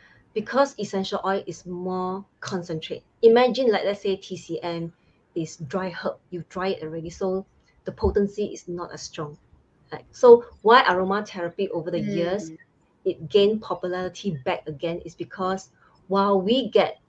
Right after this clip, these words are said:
Speaker 1: natural solution, at the same time, the oil smells good, <laughs> right? And,
Speaker 2: Mm.
Speaker 1: and that is a, is a perk, is something that is very interesting. Like, for example, I've been, uh, using oils for seven years. So my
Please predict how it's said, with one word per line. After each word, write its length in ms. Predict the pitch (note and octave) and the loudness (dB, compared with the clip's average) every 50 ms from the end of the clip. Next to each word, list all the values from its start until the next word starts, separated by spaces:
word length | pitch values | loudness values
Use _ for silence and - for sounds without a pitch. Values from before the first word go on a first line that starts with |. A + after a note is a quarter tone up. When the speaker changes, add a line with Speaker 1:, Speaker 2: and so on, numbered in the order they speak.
| _ _ _ - | _ _ _ -6
Speaker 1:
natural 800 | F#3 F#3 F3+ E3+ E3+ - - - - F#3+ G3 G3 G3 G#3+ A3+ A3 _ _ _ _ | -4 -2 -2 -2 -4 -6 -8 -4 -2 0 0 0 0 -2 -4 -6 _ _ _ _
solution, 760 | _ - - F#3 E3+ D#3 E3 D#3+ D#3+ - - D#3+ F3 A3+ C#4 - _ _ _ - | _ -16 -10 -8 -8 -6 -6 -8 -8 -8 -8 -8 -8 -8 -10 -12 _ _ _ -8
at 100 | G3 F#3+ | -8 -8
the 60 | - | 2
same 260 | - - A3+ A#3+ A#3+ | 8 10 10 10 10
time, 460 | A#3+ - A3+ A3 A3 A#3 B3 B3+ - - _ _ _ _ _ _ - | 6 0 2 4 4 4 2 0 -4 -14 _ _ _ _ _ _ -4
the 160 | G#3 F#3 - | -2 2 4
oil 100 | G3 G3+ | 4 4
smells 400 | G3+ G3+ - G3 F#3+ F3+ F3+ D#3 | 4 2 -2 -4 -4 -4 -6 -8
good, 200 | - - D#3+ - _ _ _ - - | -8 -8 -10 -10 _ _ _ -16 -14
<laughs> 240 | - - - - - | -12 -12 -6 2 6
right? 440 | G#3+ A#3 - - B3+ A#3+ - - - - - C#5 C5 - B4+ A#4 - - - G#3 G3+ G3 F#3+ | 8 8 8 8 4 0 0 0 -12 -10 -8 -8 -8 -8 -10 -14 -14 -10 -8 -6 -4 -2 0
And, 340 | G#3 G#3 G3+ G3+ G#3+ G#3+ G#3 | 2 2 2 2 0 -2 -6
Speaker 2:
Mm. 160 | A3 A3+ G#3 - _ _ _ _ _ _ _ _ - | -8 -12 -16 -20 _ _ _ _ _ _ _ _ 2
Speaker 1:
and 140 | B3+ B3 B3 | 2 4 6
that 120 | G4+ C#4+ | 6 6
is 140 | G#3+ G3+ E3 G#3 | 6 4 4 0
a, 180 | F3+ F3 F3 - | 0 0 0 -2
is 160 | F#3 E3+ - | -4 -4 -4
a 60 | F#3+ | -6
perk, 360 | - - - - - G#3+ - - | -8 -8 -10 -8 -4 -4 -4 -4
is 220 | - - E3 D#3 - | -4 -6 -6 -8 -10
something 520 | - _ - G#3+ G#3 G#3+ G#3+ B3+ B3 A#3+ | -14 _ -8 -6 -6 -4 -4 -2 -2 0
that 100 | G#3 F3+ | 0 0
is 120 | D#3+ D#3+ - | -2 -4 -6
very 140 | E3 E3 D3+ | -6 -6 -6
interesting. 360 | D#3+ - - D3+ - - E3 | -8 -10 -14 -18 -12 -8 -6
Like, 140 | G3 G#3+ G#3+ | -6 -4 0
for 100 | A3+ A3 | 2 2
example, 340 | A3 A3 A#3 B3 B3 D4+ D4 | 4 4 2 0 2 2 2
I've 220 | A3+ F#3+ E3+ E3 | 2 2 0 -2
been, 340 | F#3+ F3+ G3+ F3 F3 F3 - _ _ _ _ _ _ - | -4 -4 -4 -4 -6 -8 -14 _ _ _ _ _ _ -8
uh, 60 | F3+ | -6
using 340 | F3+ F3+ F#3+ F#3 G#3 A3 A3 | -4 -4 -2 0 0 0 0
oils 200 | - F#3+ G3 G3 | 0 -2 -2 -4
for 80 | - E3+ | -6 -14
seven 400 | E3 - - F#3 D#3+ F3+ G#3 G#3 F#3 | -18 -12 -10 -8 -6 -4 -4 -2 -2
years. 300 | F3 G3+ C#4 - - _ _ | -2 -4 -4 -6 -12 _ _
So 320 | - - B3+ B3+ C4 C4 | -6 0 2 2 2 2
my 500 | A#3 G3+ F#3 F#3+ F#3+ G3+ A3 B3+ C#4 D4 | 0 -4 -6 -6 -4 -4 -4 -2 -4 -4